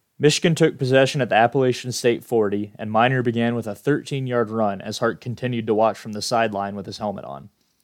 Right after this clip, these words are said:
Not much more after that. Gingell came out to kick a forty-two-yard field goal, making the score twenty-eight twenty Appalachian State.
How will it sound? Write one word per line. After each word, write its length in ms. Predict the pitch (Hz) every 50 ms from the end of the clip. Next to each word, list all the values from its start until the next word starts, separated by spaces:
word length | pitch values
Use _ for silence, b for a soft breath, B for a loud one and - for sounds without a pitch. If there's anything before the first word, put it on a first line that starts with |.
| _ _ _ _ _ _ _ _ _ _ _ _ -
Not 160 | - 151 -
much 200 | 180 175 151 -
more 200 | 151 139 135 127
after 220 | 120 117 - -
that. 300 | 107 98 95 92 - -
Gingell 420 | - - 127 117 123 135 147 156 147
came 240 | - 151 143 135 131
out 220 | 123 127 - -
to 60 | -
kick 180 | - 143 123 -
a 60 | 104
forty-two-yard 760 | - - 143 143 143 143 135 - 147 135 127 123 120 117 117
field 240 | - 123 113 107 104
goal, 320 | 101 101 104 104 107 - _ -
making 300 | - 113 - - 127 117
the 60 | 101
score 280 | - - - 123 117 110
twenty-eight 540 | - - 127 120 123 123 123 123 - - -
twenty 280 | - 117 107 107 107
Appalachian 540 | 101 101 98 110 101 98 95 92 - - 104
State. 380 | 101 - - 90 - - -